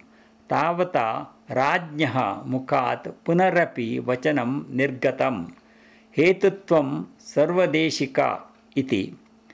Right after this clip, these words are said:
मम समग्रं व्यवहारं राजा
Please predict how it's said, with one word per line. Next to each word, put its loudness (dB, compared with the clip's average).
मम 2
समग्रं 0
व्यवहारं 0
राजा 0